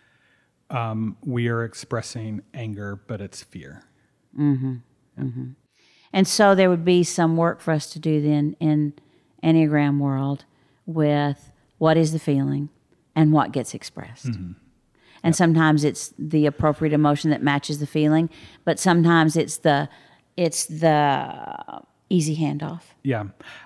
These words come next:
Speaker 1: I think the gift of Enneagram, but also just growing, is people who have done life with me,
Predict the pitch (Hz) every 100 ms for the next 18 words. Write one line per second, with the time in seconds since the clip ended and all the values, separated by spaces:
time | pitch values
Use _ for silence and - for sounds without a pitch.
0 | - 147 - 170 151 - - - _ _
1 | _ _ 139 127 117 139 135 - 127 107
2 | _ 175 - - 220 190 151 143 139 131
3 | 123 120 123 117 110 135 120 123 107 107
4 | 104 110 110 104 - _ - _ _ -
5 | - 131 123 117 113 107 - _ _ -
6 | 151 123 135 120 113 _ _ _ 147 117
7 | 139 131 120 117 120 - 120 - 120 113
8 | 110